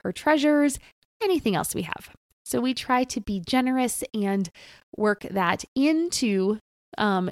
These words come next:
the getting part of the <laughs> holidays. Another rule that we have is to clean up the things as we get them out on a regular basis. So this is ninety-five percent of the time.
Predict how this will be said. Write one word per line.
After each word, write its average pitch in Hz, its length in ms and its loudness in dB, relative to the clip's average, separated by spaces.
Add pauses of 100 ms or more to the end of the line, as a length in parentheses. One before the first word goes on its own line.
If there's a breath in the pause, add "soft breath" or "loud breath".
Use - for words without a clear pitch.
the 196 160 -2
getting 180 640 0
part - 340 0
of 180 120 -2
the 196 60 -2
<laughs> 180 140 0
holidays. - 560 0 (640 loud breath)
Another 302 360 2
rule 285 340 4
that 240 160 0
we 262 140 0
have 170 400 0
is 214 220 -2
to 226 100 -2
clean 320 300 -2
up 233 220 0 (100)
the 240 120 0
things 180 420 -4 (180)
as 233 300 0
we 247 140 0
get 202 260 -2
them 190 200 0 (100)
out - 340 -6 (320 loud breath)
on 202 100 -2
a 208 60 2
regular 185 380 0
basis. - 440 -6
So 208 300 2 (380 loud breath)
this 392 200 4
is 370 140 2
ninety-five 240 560 4
percent 190 300 -2
of 180 60 0
the 180 40 0
time. 175 480 -4